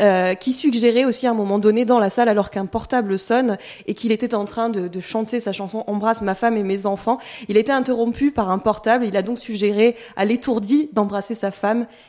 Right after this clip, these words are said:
et ses enfants. Bref, je ne vais pas tout vous raconter de ces siestes poétesses et enchanteresses. Je préfère vous dire d'y aller comme vous êtes, pour reprendre le slogan d'un grand poète du burger et du capitalisme,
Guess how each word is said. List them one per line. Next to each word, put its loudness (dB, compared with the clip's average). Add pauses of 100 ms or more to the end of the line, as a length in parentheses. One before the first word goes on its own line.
(140)
et -4 (100)
ses -4
enfants. -8 (440)
Bref, 0
je -4
ne 2
vais 2
pas 4
tout -6
vous -2
raconter 0
de -4
ces -6
siestes 0
poétesses -2
et -6
enchanteresses. -4
Je -2
préfère 0
vous -2
dire 0
d'y 2
aller 2 (340)
comme 2
vous -2
êtes, -2
pour -6
reprendre 0
le 0
slogan -2 (280)
d'un -2
grand 0
poète 0
du -6
burger 0
et 0
du -2
capitalisme, -2